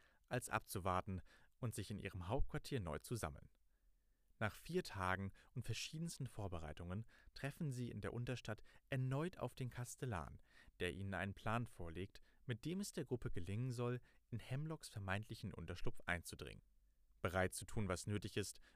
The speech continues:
um ihre Heimat zu befreien, schleichen sich Judy, Muddle, Rex und Neve in der Bank von Thalia ein und überwinden dabei feurige Wendeltreppen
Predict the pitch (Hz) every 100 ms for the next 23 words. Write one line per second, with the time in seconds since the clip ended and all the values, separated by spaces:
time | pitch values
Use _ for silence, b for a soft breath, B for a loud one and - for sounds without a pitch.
0 | - 110 104 98 110 123 120 - 104 -
1 | 98 104 107 - - - - - 117 139
2 | 139 123 - 143 160 160 131 104 104 110
3 | 90 92 - 85 92 98 - - - -
4 | - 117 117 131 180 - 175 - 101 90
5 | 85 - - 50 - - - - _ -
6 | 90 95 107 120 - 104 98 95 - -
7 | 135 127 120 107 107 117 113 - 101 107